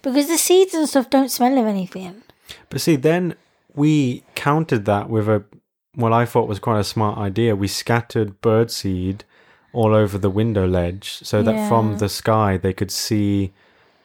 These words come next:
Speaker 2: they'd hopefully be able to see these bird seeds, and then they would come closer and see that there was a big container of them that they could get at, but it didn't seem to work either. And now I get the feeling that the bird seeds are, like,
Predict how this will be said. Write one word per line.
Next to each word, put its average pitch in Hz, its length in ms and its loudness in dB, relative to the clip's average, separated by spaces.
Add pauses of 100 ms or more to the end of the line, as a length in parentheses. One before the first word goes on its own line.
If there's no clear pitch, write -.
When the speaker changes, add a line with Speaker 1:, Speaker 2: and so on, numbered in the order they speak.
(200)
Speaker 2:
they'd 110 160 0
hopefully 117 340 2
be 117 100 2
able 107 120 2
to 101 100 -4
see 104 480 0
these 95 220 -2
bird 104 340 0
seeds, - 800 -10
and 104 180 0
then 104 160 0
they 101 100 0
would 98 140 -4
come 107 160 -2
closer 101 400 -2
and 95 80 -4
see 107 220 -2
that 101 120 -4
there 107 100 -4
was 95 80 -2
a 95 60 -2
big 98 260 -2
container 101 540 -2
of 87 160 -10
them 110 200 -10
that - 180 -12
they 101 120 -6
could 95 280 -8 (680)
get 110 180 0
at, 92 280 -4
but 104 260 0
it 110 100 -6
didn't 104 220 -2
seem 101 300 -2
to 98 120 -4
work 95 300 0
either. 101 400 -4 (380)
And 123 120 0
now 170 200 4
I 170 100 4
get 151 160 -4
the 135 60 -2
feeling 131 400 2
that 113 180 0
the 113 60 0
bird 110 300 2
seeds 107 360 0
are, 101 160 2
like, 95 380 -4